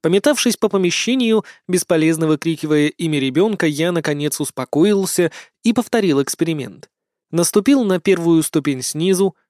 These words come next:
спустя несколько секунд на экране телефона появился слабый ореол портала.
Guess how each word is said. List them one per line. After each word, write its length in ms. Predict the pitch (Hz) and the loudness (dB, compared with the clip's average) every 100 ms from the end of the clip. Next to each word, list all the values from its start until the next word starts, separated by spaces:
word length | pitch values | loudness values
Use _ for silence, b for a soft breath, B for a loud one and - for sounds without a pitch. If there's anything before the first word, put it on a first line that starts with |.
| _ | _
спустя 460 | - - 147 - 156 | -14 -2 -2 0 -2
несколько 480 | 151 156 - 143 151 | 0 -2 -4 -6 -4
секунд 460 | - 143 190 202 170 | -4 -2 -2 -2 -4
на 260 | 160 156 | -2 0
экране 320 | 147 156 151 | 2 0 0
телефона 480 | 147 147 139 160 196 | -2 0 0 0 0
появился 580 | 170 139 131 143 139 160 | 0 0 2 0 0 -2
слабый 480 | - 147 139 151 160 | -2 -2 0 2 2
ореол 340 | 160 131 123 | 2 2 0
портала. 600 | 139 143 - 139 - - | -4 -6 -4 -4 -6 -12